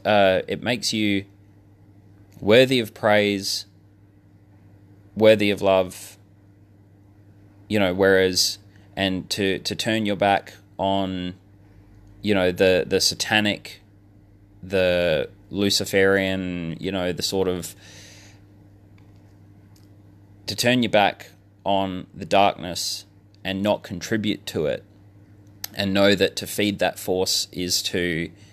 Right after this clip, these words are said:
gradually make the world darker and darker. And it's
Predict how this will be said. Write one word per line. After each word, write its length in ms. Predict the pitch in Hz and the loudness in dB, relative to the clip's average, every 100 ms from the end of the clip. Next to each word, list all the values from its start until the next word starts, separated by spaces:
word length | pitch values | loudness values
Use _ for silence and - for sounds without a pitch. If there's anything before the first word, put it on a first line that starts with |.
| - - - | -20 -20 -4
gradually 500 | 101 104 98 95 92 | 4 4 4 -2 -4
make 300 | 90 95 - | -2 -4 -4
the 100 | - | -8
world 320 | 90 92 85 87 | -2 0 0 0
darker 340 | 92 87 - | 0 0 -4
and 160 | 80 80 | -8 -2
darker. 360 | 92 95 - | 0 0 -4
And 200 | 53 78 | -8 -8
it's 220 | 58 - | -10 -10